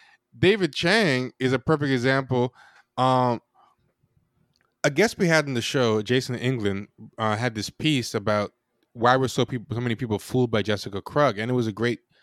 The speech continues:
thesis. The thesis was that because a lot of Black people in those academic and blue check and elite spaces are kind of like Black versions of cultural appropriators, like, like, they're, they're basically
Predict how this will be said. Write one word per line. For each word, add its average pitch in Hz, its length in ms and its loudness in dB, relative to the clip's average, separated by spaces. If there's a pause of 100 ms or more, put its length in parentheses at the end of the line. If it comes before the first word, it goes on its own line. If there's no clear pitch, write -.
(340)
thesis. 180 440 -6
The 110 100 -10
thesis 123 440 -10
was 107 160 -8
that 113 260 0 (600)
because 147 280 2
a 139 40 0
lot 139 180 4
of 107 140 -4
Black 135 300 0
people 110 460 -2
in 113 160 -8
those 107 140 -2
academic 113 640 -4 (440)
and 101 440 -6 (200)
blue 110 240 -4
check - 260 -6
and 104 100 -6
elite 104 220 -6
spaces 107 680 -4 (420)
are 123 100 0
kind 143 360 0
of 117 80 -4
like 110 280 2 (580)
Black 127 360 2 (280)
versions 107 440 -2
of 101 120 -2
cultural 104 420 -2
appropriators, 98 720 -4
like, 104 220 -2
like, 110 200 -2
they're, 156 240 2 (760)
they're 165 180 2
basically 156 720 2